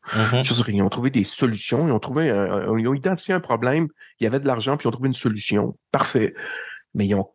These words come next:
Speaker 2: complètement révolutionné. Est-ce que ça fait mal à l'industrie du taxi ? Très mal. J'étais un peu triste pour l'industrie du taxi parce que je souhaite pas de mal à personne.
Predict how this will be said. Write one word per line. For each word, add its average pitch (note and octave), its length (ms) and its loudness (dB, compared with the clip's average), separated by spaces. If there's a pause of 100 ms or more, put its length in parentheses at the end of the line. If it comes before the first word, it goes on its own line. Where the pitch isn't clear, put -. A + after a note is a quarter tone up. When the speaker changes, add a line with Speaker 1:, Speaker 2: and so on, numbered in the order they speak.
Speaker 2:
complètement F3 440 0
révolutionné. C3 720 0
Est-ce C3 120 -2
que A#2+ 80 2
ça A#2 120 -2
fait A#2 140 0
mal C#3+ 200 2
à C#3+ 40 2
l'industrie B2+ 500 0
du C#3 80 -4
taxi ? - 480 0 (300)
Très G#3+ 300 2
mal. B2 360 2 (800)
J'étais - 180 0
un G2+ 40 2
peu C3 120 2
triste B2+ 400 0
pour G2+ 140 -2
l'industrie G2+ 380 2
du - 120 -4
taxi - 320 -2
parce A#2+ 160 -2
que F#2+ 100 0
je F2 120 0
souhaite - 260 -2
pas A2 80 2
de G#2 60 0
mal A2 180 4
à G2+ 80 0
personne. - 460 0